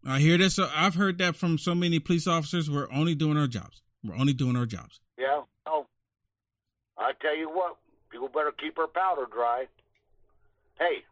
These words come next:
Speaker 2: this, this school shooting and sc-, stuff, read my comment and broadcast it of what the schools need. I mean, it's kinda long, so I can't got time to read it. But, uh, it says what we need,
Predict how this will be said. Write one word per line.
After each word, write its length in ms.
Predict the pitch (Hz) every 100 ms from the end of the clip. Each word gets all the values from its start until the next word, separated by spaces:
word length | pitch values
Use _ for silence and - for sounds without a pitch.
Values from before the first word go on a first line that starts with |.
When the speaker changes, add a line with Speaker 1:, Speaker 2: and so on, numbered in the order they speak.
| _ _ _ - - _ _ -
Speaker 2:
this, 140 | 320 - 320
this 120 | 370 -
school 320 | - 381 349 -
shooting 360 | - 196 190 190
and 100 | 147 123 -
sc-, 320 | - - - -
stuff, 240 | 165 180 _ - - - - - -
read 180 | 147 202
my 260 | 196 196 185
comment 580 | - 185 156 120 110 117 _ - - - - - -
and 220 | 120 -
broadcast 640 | 175 165 135 - 113 107 -
it 120 | 131 _ -
of 100 | 104 -
what 200 | 160 -
the 80 | 143 -
schools 360 | 160 156 147 -
need. 360 | 139 135 90 - _ _ _ _ _ _ _ _ -
I 40 | 110
mean, 140 | 131
it's 120 | 143 -
kinda 240 | 170 147
long, 420 | 139 147 156 143 -
so 80 | 131
I 80 | 135
can't 260 | 131 139
got 200 | 131 123
time 240 | 123 123 120
to 60 | 110
read 260 | 127 113
it. 100 | 104 _ _ _ _ -
But, 160 | 120 147
uh, 100 | 135 135
it 160 | 156 -
says 200 | 160 151 110
what 240 | 143 160
we 180 | 165 170
need, 360 | 165 147 131